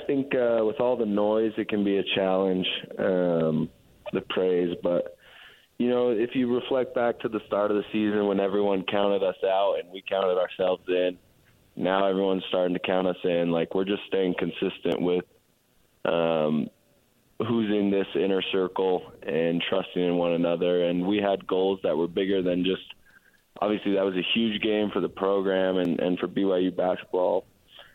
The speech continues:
But we have even bigger goals than that for this year. And so we're just staying present, um, taking it one game at a time. And that's kind of the process,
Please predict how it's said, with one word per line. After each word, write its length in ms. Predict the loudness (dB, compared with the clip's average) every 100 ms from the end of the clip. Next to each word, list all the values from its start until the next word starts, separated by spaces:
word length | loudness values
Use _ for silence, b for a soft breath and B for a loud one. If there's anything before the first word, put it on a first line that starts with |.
| B -6
But 200 | -2 0
we 140 | 2 2
have 180 | 2 0
even 300 | 0 0 0
bigger 400 | 0 2 0 -2 -2
goals 260 | 0 0 0
than 140 | 0
that 280 | 2 0 0
for 80 | -2
this 200 | -2 -2 0
year. 320 | 0 0 -2 -4 -6
And 140 | -6 -2
so 440 | 0 2 2 0 -4
we're 80 | -6
just 160 | -4 -6
staying 260 | -2 0 -2 -2
present, 500 | 0 0 -2 -6 -8 _ _ b b _ -2
um, 380 | 2 2 0 0
taking 220 | -2 0
it 100 | 0
one 260 | 0 0 2
game 220 | 0 2
at 140 | 0
a 60 | -2
time. 560 | -2 0 2 2 0 -6 -16 -10
And 680 | -4 0 0 2 2 0 -4 -10 -20 -6
that's 200 | -4 -2
kind 200 | -2 0
of 60 | 0
the 80 | -2
process, 520 | 0 0 0 -2